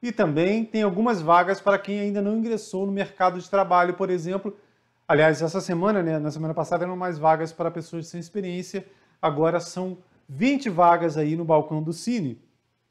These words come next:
aqui em Teresópolis. Logicamente, não dá pra gente passar toda a relação aqui, mas já deu pra vocês terem uma ideia de algumas oportunidades que estão lá no, no balcão do Cine.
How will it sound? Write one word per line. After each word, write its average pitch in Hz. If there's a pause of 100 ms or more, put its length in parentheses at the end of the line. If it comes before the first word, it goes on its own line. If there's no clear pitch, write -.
(340)
aqui 156
em 165
Teresópolis. 147
Logicamente, 190
não 214
dá 180
pra 185
gente 170
passar 180
toda 214
a 214
relação 175
aqui, 156
mas 190
já 165
deu 160
pra 165
vocês 165
terem 180
uma 220
ideia 160 (400)
de 151
algumas 185
oportunidades 180
que -
estão 180
lá 175
no, 170
no 151
balcão 156
do 170
Cine. 151